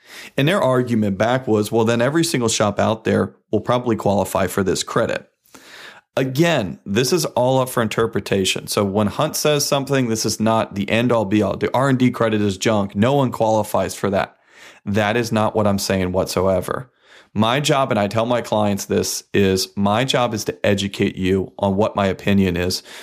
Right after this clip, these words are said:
because my opinion does matter somewhat because I see a ton of these, right? And I probably understand more about this tax code than a general person does. It doesn't mean I'm an expert, doesn't mean it's the end all be all, but I feel like that at least my guidance on there can, you know,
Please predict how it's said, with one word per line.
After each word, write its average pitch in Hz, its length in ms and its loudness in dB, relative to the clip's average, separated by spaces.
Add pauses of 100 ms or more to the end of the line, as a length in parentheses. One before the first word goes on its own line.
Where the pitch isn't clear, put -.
because 123 260 2
my 123 140 0
opinion 135 580 2
does 117 280 0
matter 101 260 2
somewhat 151 480 0
because 123 240 -2
I 131 60 2
see 131 240 0
a 123 40 2
ton 113 220 0
of 98 160 2
these, - 320 -6 (380)
right? 113 280 0 (220)
And 123 120 2
I 117 80 2
probably 165 360 0
understand 120 540 2
more 104 160 4
about 104 260 0
this - 140 -8
tax 180 260 -2
code 131 440 0
than 127 120 0
a 120 60 0
general 113 340 2
person 98 420 -2
does. - 400 -2 (300)
It - 100 -2
doesn't 143 280 2
mean 139 160 4
I'm 143 160 2
an 143 80 0
expert, 123 540 -2
doesn't 113 340 0
mean 120 220 2
it's 107 140 0
the 110 140 2
end 113 140 2
all 104 120 2
be 147 240 4
all, 117 300 2 (300)
but 123 100 2
I 113 80 2
feel 143 280 0
like 123 240 0
that 101 100 -2
at 98 60 -2
least 123 320 0
my 107 180 2
guidance 98 420 0
on 101 160 2
there 101 140 2
can, 101 420 0 (380)
you 107 140 0
know, 95 180 -2